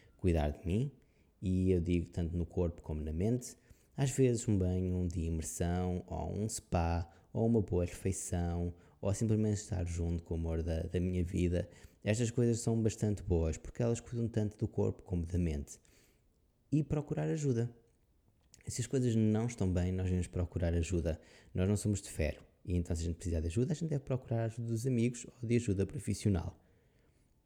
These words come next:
Além destas coisas todas que eu vos disse aqui, também pude contar sempre com o apoio do meu marido, que foi extremamente importante e me ajudou imenso a balancear as minhas emoções.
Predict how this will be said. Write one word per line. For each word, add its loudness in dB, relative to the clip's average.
Além 2
destas 0
coisas 2
todas 6
que 2
eu 6
vos 2
disse -2
aqui, 0
também 4
pude -2
contar 0
sempre -2
com -2
o 2
apoio 0
do -2
meu 2
marido, 0
que -20
foi -2
extremamente -2
importante -4
e 6
me 6
ajudou 2
imenso 2
a 2
balancear 0
as -4
minhas -2
emoções. -4